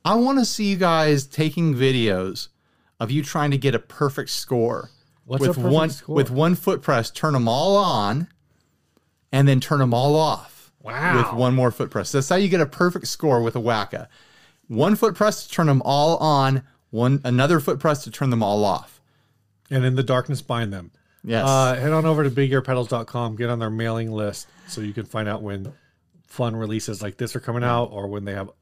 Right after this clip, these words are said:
Speaker 2: put other things in stock like the Albi, the woodcutter, the L, the loaf, the, what was that change purse? The Chase. Was it Chase? Was that what it was
Speaker 1: Oh,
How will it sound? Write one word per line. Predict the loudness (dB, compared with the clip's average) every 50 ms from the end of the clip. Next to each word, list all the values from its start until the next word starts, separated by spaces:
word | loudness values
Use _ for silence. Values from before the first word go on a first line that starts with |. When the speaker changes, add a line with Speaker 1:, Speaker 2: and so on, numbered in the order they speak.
| -20 _ _
Speaker 2:
put | -6 -6 -6 -6 -8 _
other | -4 -2 0 0
things | 0 -2 -2 -4 -4 -4
in | -8
stock | -6 -4 -2 0 0 -2 -4
like | -8 -10 -10
the | -12 -14 -12
Albi, | -8 -4 -2 -2 0 2 2 2 2 2
the | 0 0 -2
woodcutter, | -2 -2 -4 -2 0 2 2 2 2 0 0 -4 -8 _ _ _ _ _ _ _ _
the | -16 -14 _ -4
L, | -2 0 2 2 2 2 0 -2 -4 -8 -10 _
the | -6 -4 -2
loaf, | -2 -2 -2 -2 -2 0 2 4 4 2 2 -2 -6 -12 -16 -16 -16 -16 -18 -20 _ _ _ _ _ _ _ _ _ _ _ _ _ _ _ _ _ _ _ _ _ _ _ _ _ _ _ _ _ _ _ _ _ _ _ _ _ _ _ _ _ _ _ _ _ _ _ -20 -20 -20 -14
the, | -10 -8 -8 -6 -6 -8 -8 -8 -8
what | -6 -6 -4
was | -4 -4 -2 -2
that | -2 -2 -2 -6
change | -8 -8 -6 -4 -4 -4 -6 -8 -10
purse? | -10 -8 -8 -8 -10 -12 -20 _ _
The | -8 -6
Chase. | -6 -6 -6 -4 -4 -4 -4 -6 -10 -14 -14 -14 -12 -12
Was | -12 -10
it | -12 -14
Chase? | -14 -14 -10 -8 -8 -8 -8 -10 -12 -12
Was | -12 -10
that | -8 -10 -8
what | -8 -8
it | -2
was | 2
Speaker 1:
Oh, | 2